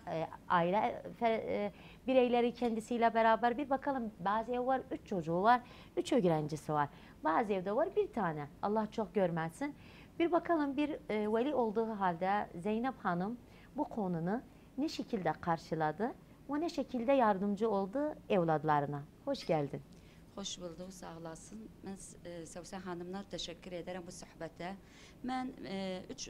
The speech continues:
Speaker 2: çocuğum var, məktəbdədir, ibtidai, üçüncü sınıf olsun, beş sınıf olsun, bir mütəvəssitə. Özüm mütabiə qruba qurdular özləri üçün məktəbdən.
Speaker 1: Tabii.
Speaker 2: Müəllimələrdən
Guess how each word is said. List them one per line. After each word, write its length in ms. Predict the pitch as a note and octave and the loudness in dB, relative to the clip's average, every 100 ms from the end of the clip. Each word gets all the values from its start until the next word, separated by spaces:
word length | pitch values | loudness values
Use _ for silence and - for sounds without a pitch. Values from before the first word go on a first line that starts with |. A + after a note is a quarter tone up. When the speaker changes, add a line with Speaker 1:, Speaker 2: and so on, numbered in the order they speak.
| F#3 | -8
Speaker 2:
çocuğum 560 | G#3 F#3+ G3 - G#3 | -6 -6 -8 -8 -8
var, 140 | F#3 G3+ | -6 -6
məktəbdədir, 800 | G#3 F#3 - E3+ - E3+ E3+ E3+ | -8 -8 -10 -10 -8 -8 -6 -10
ibtidai, 520 | F3 - F3 E3 G3 - | -10 -10 -6 -6 -6 -12
üçüncü 300 | - F#3 G3+ | -12 -12 -12
sınıf 360 | F#3+ F#3 F3 F3+ | -12 -10 -10 -10
olsun, 320 | F3 G#3 F3+ | -10 -10 -8
beş 180 | G#3 - | -8 -8
sınıf 280 | G3 G3 G3 | -10 -10 -10
olsun, 320 | F#3 - F#3 | -12 -10 -12
bir 80 | F#3+ | -12
mütəvəssitə. 600 | F3 F3 E3+ E3+ - G3+ - - - - | -12 -8 -8 -8 -8 -8 -10 -18 -20 -8
Özüm 380 | - A#3+ A#3+ C4 | 0 0 0 -4
mütabiə 480 | G#3+ - F#3+ G3 G#3+ G3 | -6 -4 -2 -2 -6 -6
qruba 340 | G3 G#3 A3+ A#3+ - | -6 -4 -4 -6 -8
qurdular 340 | F#3 E3 F3 F3 | -10 -8 -6 -6
özləri 280 | E3+ F3+ F#3+ | -4 -6 -6
üçün 160 | D#4+ C4+ | -4 -4
məktəbdən. 500 | - F#3 F3+ D#3+ D#3 - - | -4 -8 -8 -8 -8 -10 -6
Speaker 1:
Tabii. 240 | - G3 D3 | -2 0 2
Speaker 2:
Müəllimələrdən 800 | - A#3+ A3+ A3+ A#3+ G3+ B3 | 0 0 0 0 0 -2 -4